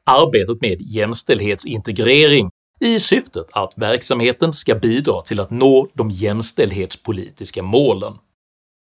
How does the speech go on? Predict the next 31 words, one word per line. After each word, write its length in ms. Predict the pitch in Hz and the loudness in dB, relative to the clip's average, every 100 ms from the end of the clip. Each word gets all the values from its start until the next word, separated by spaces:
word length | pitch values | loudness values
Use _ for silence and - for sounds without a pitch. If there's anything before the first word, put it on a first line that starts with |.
| - | -12
Regeringsuppdraget 1200 | 104 98 98 110 127 113 110 - 113 117 175 175 | -8 -4 2 2 2 -2 -6 2 4 6 2 0
att 160 | 123 - | -6 -2
vara 320 | 110 107 101 | 2 2 2
en 80 | 95 | -2
H 180 | 92 107 | -2 -2
B 100 | 104 | -2
T 120 | 104 | -4
Q 240 | - 117 | -2 -4
I-strategisk 1300 | 117 143 147 - - - 110 113 - 127 110 101 101 113 | 0 0 0 -4 -10 -2 0 0 0 -4 -4 -4 -8 -4
myndighet 580 | 120 175 165 185 156 - _ _ | 0 2 6 6 6 4 _ _
med 240 | 117 104 95 | -4 -2 0
syftet 480 | 135 147 - 180 | 0 0 2 2
att 140 | 101 - | 2 2
verka 300 | 127 135 113 | 2 2 2
för 180 | 143 139 | 4 2
H 180 | 113 | 0
B 100 | 110 | -2
T 100 | 113 | -4
Q 200 | 110 127 | -4 -4
I-personers 840 | 123 143 185 - 113 117 107 110 113 | 0 0 0 0 0 0 0 -2 -2
lika 440 | 104 127 143 113 | -4 -4 0 2
rättigheter 600 | 107 127 - 113 101 98 | 4 2 0 -2 -4 -2
och 100 | 104 | -4
möjligheter 720 | 107 123 165 131 151 180 123 - _ _ _ | 2 4 4 4 4 6 4 2 _ _ _
resulterade 520 | 196 247 - 104 90 | 0 0 2 2 2
bland 200 | 95 107 | 2 4
annat 320 | 123 139 92 135 | 4 2 -2 -4
i 160 | 87 | -6
kunskapshöjande 960 | - 113 123 - 113 - 113 98 90 101 | -6 -4 -2 2 2 2 -2 -2 -4 -4
insatser 680 | 107 123 - 131 - 131 - - - | -4 -4 2 2 4 2 2 -4 0
inom 260 | 190 87 | 0 0